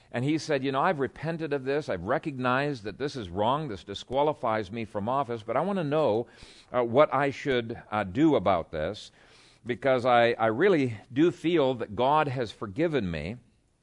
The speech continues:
And I agreed with him. I said, "Yeah, God has forgiven you, and his mercies, uh, cover over your sins, and, uh, you should try to make that third marriage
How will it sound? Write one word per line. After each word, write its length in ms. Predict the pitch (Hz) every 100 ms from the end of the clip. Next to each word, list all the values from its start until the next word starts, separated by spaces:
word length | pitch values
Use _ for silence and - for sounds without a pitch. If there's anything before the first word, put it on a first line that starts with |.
| _ _
And 80 | 117
I 100 | 131
agreed 300 | 165 143 190
with 120 | 175
him. 180 | 90 67
I 100 | 85
said, 260 | 98 120 113
"Yeah, 220 | 151 165
God 360 | 87 90 127 131
has 320 | 117 123 127
forgiven 480 | - 131 107 92 87
you, 280 | 90 113
and 100 | 160
his 180 | 87 85
mercies, 680 | 80 101 120 - 135 160 - - - - - _
uh, 260 | - 101 98
cover 420 | 101 135 127 139
over 240 | 143 147
your 180 | 143 135
sins, 640 | 127 - 127 143 190 185 -
and, 500 | 120 120 120 120 120 110 95 -
uh, 220 | 110 110 110
you 360 | 110 117 143
should 320 | 160 - 156 -
try 340 | - 123 143
to 140 | 139
make 360 | 135 160 190 95
that 260 | 104 110 _
third 300 | 117 135 107
marriage 540 | 95 87 95 113 104